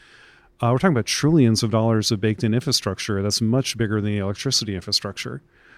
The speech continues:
How are we gonna turn all that over? We can electrify a lot of it, but it's gonna take decades to flip it all over. And this is also in a world where China, India, and other countries are explosively investing in their infrastructure.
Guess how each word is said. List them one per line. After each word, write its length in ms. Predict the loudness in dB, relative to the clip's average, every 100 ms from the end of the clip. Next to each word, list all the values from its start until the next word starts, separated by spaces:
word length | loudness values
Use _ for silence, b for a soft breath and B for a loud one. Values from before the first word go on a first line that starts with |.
| b
How 160 | 0
are 40 | 2
we 80 | 2
gonna 100 | 2
turn 300 | 2 4 4
all 160 | 2
that 240 | 2 2 2
over? 460 | 2 -2 -10 -10
We 140 | -4 0
can 80 | 2
electrify 540 | 2 0 -4 0 2
a 80 | 2
lot 260 | 2 0
of 100 | 2
it, 220 | 2 0 0
but 200 | -2 -2
it's 200 | -6 -2
gonna 160 | 0 0
take 220 | 0 -2 _ _ -8
decades 600 | -2 0 0 -4 -2 -2
to 140 | 0 -2
flip 260 | 0 0
it 60 | 0
all 180 | 0 0
over. 380 | 0 -2 -8 -14 -4
And 160 | 2 4
this 120 | 4
is 120 | 6
also 260 | 6 6 4
in 60 |
a 40 | 2
world 360 | 2 2 2
where 160 | 0 -2
China, 380 | 0 0 0 0
India, 300 | -2 -2 0
and 80 |
other 200 | -2 -2
countries 440 | -2 -4 -2 -2 -2
are 60 |
explosively 840 | 0 2 0 0 0 2 2 2 -2
investing 400 | 0 0 -2 -2
in 80 | -2
their 180 | -2 -2
infrastructure. 680 | -2 -4 -6 -10 -12 -16